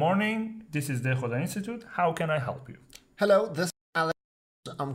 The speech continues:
Speaker 2: calling to ask a meeting.
Speaker 1: Sorry, you're breaking up. Could you say that again?
Speaker 2: Hello, this is Alex Jones. I'm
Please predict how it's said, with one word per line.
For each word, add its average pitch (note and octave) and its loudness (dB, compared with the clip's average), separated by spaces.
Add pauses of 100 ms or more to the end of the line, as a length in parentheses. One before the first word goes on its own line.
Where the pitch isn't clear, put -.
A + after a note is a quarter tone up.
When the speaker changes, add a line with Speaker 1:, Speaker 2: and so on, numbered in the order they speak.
Speaker 2:
calling - -4
to D#3+ 0 (380)
ask C3 -4
a - -16
meeting. F#3+ -4 (640)
Speaker 1:
Sorry, A3 4
you're D3 -2
breaking F#3+ 0 (120)
up. G2+ 0
Could A#2+ -2
you C#3 -4
say C#3+ -2 (100)
that C#3 4
again? A#3 -4 (400)
Speaker 2:
Hello, F3 4 (180)
this G3 2
is A3+ -8 (180)
Alex C#3 0 (160)
Jones. D3 -2 (100)
I'm C#3+ -2